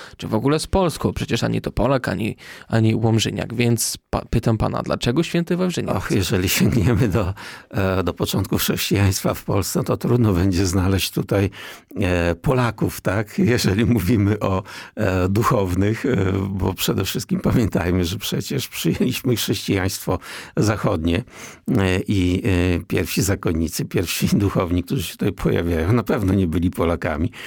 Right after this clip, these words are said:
Speaker 2: E, a to chrześcijaństwo jednak, e, zakorzeniło się, e, potrzeba było na to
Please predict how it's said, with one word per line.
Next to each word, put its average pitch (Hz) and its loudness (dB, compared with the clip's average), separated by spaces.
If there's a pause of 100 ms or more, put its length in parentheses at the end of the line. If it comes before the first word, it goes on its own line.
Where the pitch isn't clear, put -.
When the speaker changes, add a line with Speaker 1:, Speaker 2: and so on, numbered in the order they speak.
(520)
Speaker 2:
E, 92 0
a 107 -4
to 131 -2
chrześcijaństwo - 0
jednak, 92 0
e, 92 2
zakorzeniło 87 2
się, - -2
e, 92 0 (1040)
potrzeba 107 0
było 95 2
na 87 0
to 95 -2